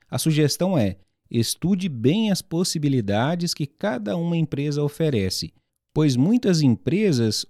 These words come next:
oferecem treinamentos antes da adesão e fazem isso antes, durante e depois que você a contrata. Outra coisa importante também é: certifique-se de que o suporte técnico, de fato,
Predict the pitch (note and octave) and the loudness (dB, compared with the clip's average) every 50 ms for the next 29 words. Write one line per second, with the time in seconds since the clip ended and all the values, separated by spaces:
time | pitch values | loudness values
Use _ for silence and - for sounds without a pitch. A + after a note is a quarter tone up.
0 | _ - C3 C3+ - - E3+ D3 D3+ D#3 E3 - - F3 D#3+ C#3+ C#3 - D#3+ F#3 | _ -2 -2 0 2 2 2 4 4 4 2 2 2 2 2 2 0 0 0 2
1 | A3+ A3+ G#3+ G3 D#3 B2+ A#2+ C3 D3+ F#3 G3 - G3 F3 C#3 A2+ A#2 D3 F#3 A3 | 2 2 4 4 4 6 6 4 4 2 0 0 0 0 2 2 2 2 2 2
2 | A#3+ A3+ - G#3 F3+ D#3 C#3+ D3 D#3 E3+ F#3 F#3+ F#3 G3+ F#3+ D#3 A#2 A2 A2+ B2 | 0 0 0 -4 -4 -2 -2 -2 0 0 -2 -2 -2 0 0 0 0 0 2 2
3 | B2 A2+ G#2+ - _ _ _ _ _ _ _ _ F3 D#3+ - - D#3+ D#3+ E3+ E3+ | 2 0 -2 -8 _ _ _ _ _ _ _ _ -8 -8 0 2 2 4 4 4
4 | F3+ E3 D3+ D#3 F3+ - - - D#3 C#3 C3 D3 F#3 A3 A3+ - A#3+ G#3 G3 G#3+ | 4 2 4 2 2 0 0 0 4 4 6 6 4 2 0 -2 -4 -2 -2 0
5 | B3 A#3 F3 D3 D3+ F#3 - - - _ _ _ _ - - F#3 A3 G#3 G#3+ - | 0 2 2 2 2 0 -2 -4 -14 _ _ _ _ -8 -4 0 0 -2 0 0
6 | D3+ D3+ - - D#3+ D#3+ E3+ D#3+ - E3+ D#3+ D3 - E3+ E3+ E3+ - - G#2 G2+ | -2 -2 -2 -2 -2 -2 0 0 0 -2 -2 -2 -2 -2 -2 -2 0 0 0 0
7 | G2 - F#2+ F2 F#2 - _ _ _ _ _ _ _ - F3+ G3+ G#3+ F#3+ - D3+ | 0 -2 -4 -8 -8 -10 _ _ _ _ _ _ _ 0 2 2 2 2 4 4
8 | C#3 C3 B2 B2 A#2+ - A2 G2+ G2 - A2 A2 - - - - G2+ F#2+ F#2+ G#2 | 4 4 4 2 2 2 0 0 0 0 -2 -2 -2 -4 -4 -2 -2 0 2 2
9 | C3 E3 D#3+ C3+ A2+ G2+ F#2 F2 - - _ _ _ _ _ - - - - - | 2 4 4 4 4 4 2 0 -4 -12 _ _ _ _ _ -10 -6 -6 -2 0
10 | C#3+ E3 G3 F#3 - - E3 - - - C3 D3+ F#3 - - - G3 F#3 D3+ D#3 | 2 2 2 0 0 -2 -4 -4 0 0 0 0 0 0 -4 -4 -2 -2 -2 -2
11 | D3+ - E3 E3 D#3+ - - C#3 - _ C3+ C#3+ F3 E3+ - - D3+ C3 - - | -4 -2 -2 -2 -2 -2 -4 -6 -4 _ -2 -2 -2 -2 -4 -6 -10 -8 -4 0
12 | A2+ A#2 B2 C3 - - D#3 D3+ - D3+ C#3 C3+ C3 F3+ G3 - - A2+ A2 A2 | 2 2 2 2 2 0 0 0 0 0 0 0 0 0 -2 -2 -4 -2 0 0
13 | A#2 A#2+ - - F3+ G3+ | 0 -2 -2 -4 -4 -4